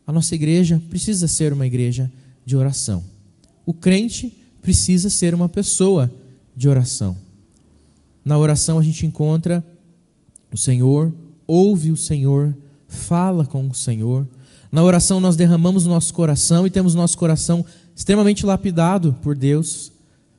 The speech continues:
pela sua poderosa presença. Na oração nós somos moldados à vontade do Senhor e destituídos da nossa própria vontade e prazer, para viver a vontade de Deus,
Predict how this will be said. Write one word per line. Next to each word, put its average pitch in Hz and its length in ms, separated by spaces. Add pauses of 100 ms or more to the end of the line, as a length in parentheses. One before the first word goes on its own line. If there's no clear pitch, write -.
(220)
pela 135 180
sua 151 180
poderosa 143 420
presença. 123 680 (720)
Na 143 120
oração 143 380
nós 147 140
somos 151 260
moldados 139 560
à 143 40
vontade 135 480
do 131 100
Senhor 131 540 (420)
e 139 60
destituídos 151 600
da 139 100
nossa 131 260
própria 123 320
vontade 123 520
e 127 40
prazer, 110 500 (800)
para 123 120
viver 123 240
a 117 40
vontade 117 420
de 117 100
Deus, 113 420